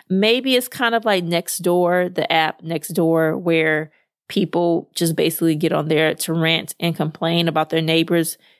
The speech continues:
and their neighbors are also on the app. So that's kinda uncomfortable. I, I don't know. It's, it's an odd thing, y'all, that we are getting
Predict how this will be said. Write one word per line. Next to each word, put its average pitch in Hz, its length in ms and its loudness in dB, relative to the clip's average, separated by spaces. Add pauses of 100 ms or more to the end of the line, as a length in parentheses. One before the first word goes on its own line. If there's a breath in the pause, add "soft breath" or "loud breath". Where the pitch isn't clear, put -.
(220 soft breath)
and 196 100 2
their 196 80 4
neighbors 165 420 0
are 156 140 2
also 165 720 0
on 180 140 0
the 170 160 0
app. 147 380 -2 (320)
So 156 560 -2 (260)
that's - 380 -4
kinda - 360 -2
uncomfortable. 160 720 -4 (300 soft breath)
I, 262 400 4
I 202 40 4
don't 202 160 2
know. 143 360 -2
It's, 190 280 0
it's 190 260 -2
an - 140 0 (140)
odd 247 480 0
thing, 170 380 0
y'all, 160 640 0
that 180 260 -2
we 180 160 0
are 170 80 0
getting 170 640 0